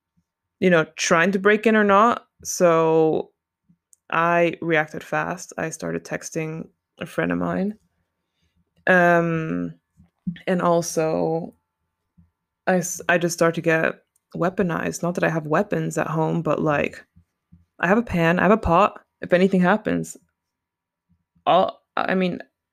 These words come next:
I can, I'm not gonna cook something, but I, I can, I can whip something up. I have some glass, if that's gonna help, if someone actually does break in. Or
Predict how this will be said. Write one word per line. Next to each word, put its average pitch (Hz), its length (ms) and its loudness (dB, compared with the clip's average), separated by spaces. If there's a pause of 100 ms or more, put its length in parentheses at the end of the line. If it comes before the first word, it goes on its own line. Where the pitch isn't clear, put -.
(140)
I 190 140 0
can, 190 420 -2 (1400)
I'm 180 100 -4
not 185 140 -2
gonna 175 140 -4
cook 269 240 -2
something, 185 280 -2
but 175 160 0
I, - 60 -2
I - 20 -2
can, - 160 -6
I 190 120 2
can 180 120 -6
whip 190 140 2
something 185 340 -4
up. 226 280 0 (600)
I 185 80 4
have 190 440 2
some 180 200 -6
glass, 170 640 2
if 185 180 -4
that's 190 220 0
gonna 190 200 -6
help, 175 280 -2
if 185 60 -10
someone 175 180 -6
actually 170 260 -6
does 170 140 -4
break 170 420 -6 (100)
in. 185 400 -2 (480)
Or 277 720 6